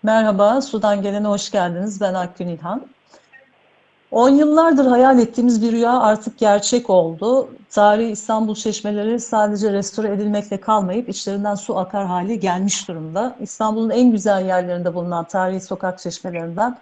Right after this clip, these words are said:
artık sadece su değil, geçmişten günümüze devam eden o dayanışma kültürümüz de akıyor. Bu güzel gelişmeleri İstanbul Su ve Kanalizasyon İdaresi Genel Müdürü Sayın Raif Mermutlu ile konuşacağız. Raif Bey, Açık Radyo'ya ve Sudan Gelen'e hoş geldiniz öncelikle.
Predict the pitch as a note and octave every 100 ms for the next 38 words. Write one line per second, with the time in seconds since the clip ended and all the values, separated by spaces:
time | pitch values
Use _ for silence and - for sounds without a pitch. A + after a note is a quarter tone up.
0 | _ _ _ _ - G3 G3 A3 - A3
1 | G#3 G#3 G#3 - G#3 A#3 C4 G#3 G#3 G#3+
2 | A3+ - C#4 C#4 A#3+ A#3 G#3+ A3+ G#3+ A3
3 | A#3 G#3+ F#3+ C4 A3+ G3 F#3+ G#3 G#3+ -
4 | A3+ A3+ G3 G#3+ G#3 E3+ F3+ E3+ - F#3
5 | C4 C#4+ - _ _ _ - G#3+ A3 C4
6 | C4 B3+ B3 B3 B3+ A#3 B3 C4+ - A#3
7 | A#3 A#3+ A3+ - A#3+ A#3 A3+ A3+ G#3 A3+
8 | A3+ B3 G#3+ G#3+ G3+ G3+ G#3 G#3 G#3+ A3
9 | F#3+ G#3 A3 G#3 G#3 G3+ G3+ G#3 A3 A3
10 | G#3+ G3+ G3 E3+ E3+ G#3 A3 - A3+ B3
11 | C#4 C#4 - _ _ _ G#3+ A#3+ A#3 C4+
12 | C4+ C4+ G#3+ - B3+ B3+ A#3 A#3+ C4 A#3+
13 | B3 A#3+ - A#3 A#3+ A3 A3 C#4 D#4 C#4
14 | B3 - F3+ D#3+ F3 E3+ E3 E3 E3 E3+
15 | C4 C#4+